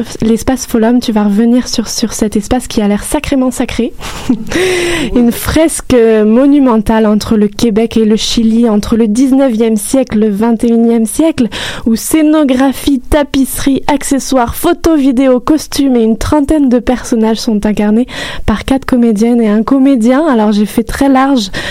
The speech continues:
pour justement resserrer le tout. On peut lire dans Le Devoir, dans une entrevue que tu as accordée à Christian Saint-Pierre, qu'il t'a fallu cinq années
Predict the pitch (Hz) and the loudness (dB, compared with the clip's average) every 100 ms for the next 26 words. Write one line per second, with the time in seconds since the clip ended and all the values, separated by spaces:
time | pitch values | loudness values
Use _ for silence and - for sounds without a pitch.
0 | - - 214 220 240 254 240 254 220 254 | -4 -2 0 0 0 0 2 2 2 0
1 | 262 262 247 247 214 - 320 - - - | 2 0 2 0 -2 -2 -2 -2 -10 -10
2 | - - 233 233 254 247 339 285 247 233 | -12 -4 0 2 4 4 4 4 2 2
3 | 220 220 208 226 220 208 214 202 208 226 | 2 2 2 2 2 2 2 2 0 0
4 | 240 - 226 208 208 220 226 233 - 226 | -2 -2 0 0 0 0 0 0 -2 -6
5 | - 254 226 247 214 294 285 - 240 - | -2 -2 0 0 0 -2 -2 -2 -2 0
6 | 269 254 254 233 240 247 - 277 269 254 | -2 0 0 2 2 -2 -2 0 2 2
7 | 233 220 | 2 0